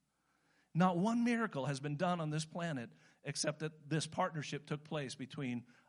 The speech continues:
us and God. And Jesus' words confirm this. He, notice the words "you" in these, uh, two verses here from Matthew twenty-one. Jesus replied, "Truly I tell you,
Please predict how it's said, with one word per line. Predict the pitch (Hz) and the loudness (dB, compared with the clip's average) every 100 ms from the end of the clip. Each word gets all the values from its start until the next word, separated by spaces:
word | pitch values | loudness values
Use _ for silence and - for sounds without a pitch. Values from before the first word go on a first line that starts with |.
| - | -4
us | 139 147 - - _ _ _ _ _ | -2 -2 -4 -8 _ _ _ _ _
and | 127 110 | -10 -10
God. | 101 160 - _ _ _ _ - _ _ _ _ _ _ _ _ _ _ | -10 -12 -18 _ _ _ _ -20 _ _ _ _ _ _ _ _ _ _
And | 147 | 2
Jesus' | 196 208 180 | 4 4 4
words | 185 196 175 | 4 4 2
confirm | - 143 - 180 165 | 0 -2 2 2 2
this. | 127 113 - | 0 -2 -2
He, | 160 160 | -2 -2
notice | 165 208 220 - | 2 4 4 2
the | 170 | 2
words | 185 180 156 - - - | 2 2 0 -8 -18 -14
"you" | 139 160 196 165 147 160 | 0 6 6 6 2 0
in | 156 | 0
these, | 151 139 - | 0 -2 -4
uh, | 160 143 139 139 | -2 0 -2 -2
two | - 180 | 2 4
verses | 165 160 143 - | 4 2 -2 0
here | 147 | -2
from | 135 139 | 0 0
Matthew | 135 135 135 | 0 0 -2
twenty-one. | 120 147 139 139 123 110 | -6 -4 -2 -2 -4 -4
Jesus | 175 190 165 | -2 0 0
replied, | 160 170 165 165 | 2 2 2 0
"Truly | - 220 233 208 | -4 -2 2 0
I | |
tell | 196 208 175 | 2 2 4
you, | 139 | 2